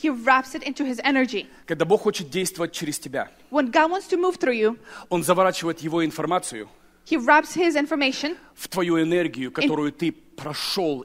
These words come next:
Speaker 2: и заработал через определённый экзамен. Кто-то понимает?
Speaker 1: into your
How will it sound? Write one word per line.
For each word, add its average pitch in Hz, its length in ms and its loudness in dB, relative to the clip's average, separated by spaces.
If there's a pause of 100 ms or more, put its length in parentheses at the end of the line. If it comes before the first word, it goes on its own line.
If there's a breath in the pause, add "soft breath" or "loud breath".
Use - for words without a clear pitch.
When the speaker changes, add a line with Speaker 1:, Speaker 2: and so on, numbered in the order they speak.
Speaker 2:
и 147 120 -6
заработал 135 1000 -4
через 131 340 -6
определённый 123 680 -8
экзамен. 110 400 -10
Кто-то 135 200 -8
понимает? 147 360 -6
Speaker 1:
into 330 240 2
your 349 160 2